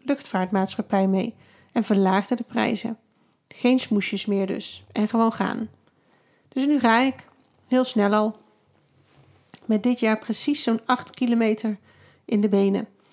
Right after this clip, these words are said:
Wel veel sporten, klussen, zwemmen, fietsen en de laatste maanden vooral traplopen. Dus conditioneel maak ik me niet zo'n zorgen. Maar ik hoop dat de repeterende bewegingen goed vallen dit jaar bij mijn heupen en knieën.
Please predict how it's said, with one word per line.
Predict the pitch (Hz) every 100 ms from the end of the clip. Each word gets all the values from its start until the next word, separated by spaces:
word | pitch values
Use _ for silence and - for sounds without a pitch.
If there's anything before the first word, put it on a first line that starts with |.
| _ _ _
Wel | 214 247
veel | 294 214
sporten, | - - 214 220 226
klussen, | 226 220 220 - 220
zwemmen, | - 208 226 233
fietsen | - 220 - 233 -
en | 208
de |
laatste | 202 208 220 -
maanden | 208 202 202
vooral | 190 202 196
traplopen. | - 190 190 208 214 220 285 - - _ - - _
Dus | - -
conditioneel | 226 226 247 - 226 247 311
maak | 294
ik | 277 262
me | 240
niet | 233
zo'n | - 208
zorgen. | 190 196 185 - - _ _ _ _ _ _
Maar | - 214 220
ik |
hoop | 208 196 226 294
dat | 226 214
de |
repeterende | 214 214 - 226 226 226 208
bewegingen | 202 196 220 226 220 214
goed | - 214
vallen | - 196 196
dit | 196 190
jaar | 190 208
bij | 214
mijn | 208
heupen | 196 220 214
en | -
knieën. | 196 214 196 202